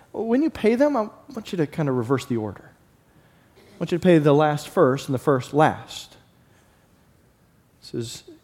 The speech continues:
kind of the second time we get that first is last and last is first concept. And so they, he call, he begins to call them over at six o'clock. I don't know that they had those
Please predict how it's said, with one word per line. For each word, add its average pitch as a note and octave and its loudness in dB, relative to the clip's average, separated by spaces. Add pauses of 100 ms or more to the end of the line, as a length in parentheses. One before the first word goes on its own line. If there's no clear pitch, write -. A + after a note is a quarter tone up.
(760)
kind - -8
of B2 -6
the A#2 -8
second C#3+ 0
time D3 -2
we B2 -4
get C#3 0
that A#2 -6
first C3 -6
is A#2+ -8
last C3+ -2
and A#2+ -8
last B2+ -6
is A#2+ -10
first C#3+ -4 (540)
concept. - -4 (3000)
And E3+ 0
so G#3 6
they, F#3+ 6 (380)
he F3+ -2
call, B3+ 4
he A3+ 0
begins G#3 0
to - -12
call G#3 0
them G3 2
over C#3+ 2
at D#3 -12
six - -4
o'clock. D3 0 (320)
I D3 -6
don't C#3 -8 (300)
know D3 -2
that C#3+ -4
they C3+ -4
had C3+ -2
those A#2+ -4